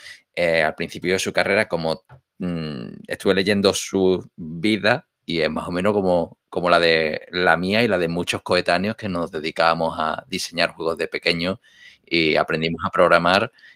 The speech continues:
y este hombre, pues, hacía sus pinitos también con sus videojuegos caseros, ¿vale? Entonces, cuando él se presentó al casting de F-,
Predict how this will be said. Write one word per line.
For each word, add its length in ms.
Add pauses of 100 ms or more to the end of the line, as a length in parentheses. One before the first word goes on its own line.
(120)
y 120
este 200
hombre, 160
pues, 180
hacía 260
sus 140
pinitos 360
también 400
con 180
sus 160
videojuegos 680
caseros, 440 (640)
¿vale? 340
Entonces, 400
cuando 260
él 60
se 140
presentó 640
al 680
casting 280
de 80
F-, 220